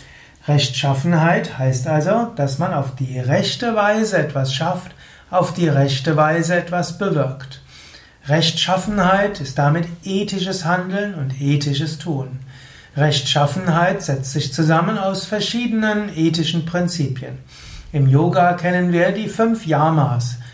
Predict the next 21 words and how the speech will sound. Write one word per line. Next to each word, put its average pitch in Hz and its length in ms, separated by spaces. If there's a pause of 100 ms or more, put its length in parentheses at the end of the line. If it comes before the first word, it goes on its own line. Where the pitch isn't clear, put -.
(220)
Wir 131 200
sagen 135 340
gerne, 147 280
das 131 180
sind - 120
die 127 120
fünf 175 400
ethischen 156 500
Prinzipien. 220 800
Wir 233 120
können 185 200
aber 151 280
auch 135 180
sagen, 147 420 (400)
es 160 100
sind 156 140
die 135 120
fünf 202 420
Prinzipien 170 720
der 127 240
Rechtschaffenheit. 135 1120